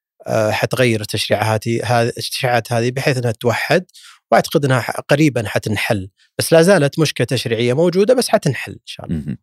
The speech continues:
Speaker 2: طيب. آم، آه، يعني من المشاكل برضو، آه، دائما اللي نعاني منها في السعودية، أنا أتذكر على مدى عشر سنوات، إنه يعني الوصول للمستهلك أو الوصول للعميل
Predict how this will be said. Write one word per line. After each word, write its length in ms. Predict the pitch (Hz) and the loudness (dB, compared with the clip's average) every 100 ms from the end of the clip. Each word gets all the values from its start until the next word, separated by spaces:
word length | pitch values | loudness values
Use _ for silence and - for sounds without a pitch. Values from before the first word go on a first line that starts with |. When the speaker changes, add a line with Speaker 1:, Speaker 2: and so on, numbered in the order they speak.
| _ | _
Speaker 2:
طيب. 160 | - - - - - - - - | -6 -6 -14 -14 -14 -16 -10 -2
آم، 520 | 87 85 82 80 80 | 2 2 2 0 -2
آه، 380 | 78 67 69 - | -2 -2 -4 -6
يعني 300 | - 104 110 | -4 0 2
من 120 | 131 170 | 4 4
المشاكل 680 | 175 151 - 147 131 98 85 | 4 2 2 2 2 0 2
برضو، 460 | 101 73 90 139 - | 2 2 0 0 -2
آه، 360 | 85 82 78 76 | 0 2 2 0
دائما 400 | 78 98 85 85 | 0 0 0 0
اللي 320 | 80 80 78 | 0 0 0
نعاني 400 | 82 82 101 85 | 0 0 0 0
منها 320 | 87 80 71 | -2 -2 -4
في 80 | - | -4
السعودية، 540 | - 82 73 80 85 | -4 -2 -2 0 0
أنا 120 | 85 | 2
أتذكر 340 | 85 85 - 85 | 0 -2 -2 0
على 180 | 82 87 | 2 2
مدى 220 | 87 82 | 2 2
عشر 380 | 82 80 107 80 | 2 2 0 -2
سنوات، 540 | - 71 67 85 - - - - - _ - | -4 -2 -2 -4 -6 -12 -20 -20 -20 _ -2
إنه 420 | 120 123 123 120 - _ _ _ _ _ _ - | 0 2 2 0 -6 _ _ _ _ _ _ -6
يعني 480 | 90 82 85 85 85 | -2 -2 0 -2 0
الوصول 600 | 113 113 120 - 156 131 87 | 0 2 2 2 2 2 0
للمستهلك 760 | 87 87 87 - 92 90 - | -2 -2 -4 -4 -4 -4 -4
أو 180 | 85 78 | -4 -2
الوصول 480 | 82 82 - 110 90 | -2 -4 -2 -2 0
للعميل 600 | 87 80 87 98 113 | -2 -2 -2 -2 -4